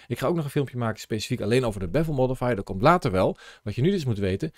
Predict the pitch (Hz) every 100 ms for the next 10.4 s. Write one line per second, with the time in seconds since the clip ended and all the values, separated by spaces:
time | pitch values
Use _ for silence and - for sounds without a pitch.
0 | - - 127 135 113 113 - - 117 165
1 | - 117 - 117 131 135 117 104 104 101
2 | - - 95 - 76 - 120 131 - 98
3 | 87 85 92 123 160 180 147 151 123 107
4 | 117 131 131 147 117 104 98 - 110 -
5 | 104 90 - 127 147 113 104 - 170 180
6 | - - 131 - - 120 - - 123 113
7 | 110 104 107 123 120 110 104 98 - 95
8 | 92 90 82 98 92 92 127 151 - 110
9 | 107 101 98 - 92 92 87 - 82 85
10 | 85 82 82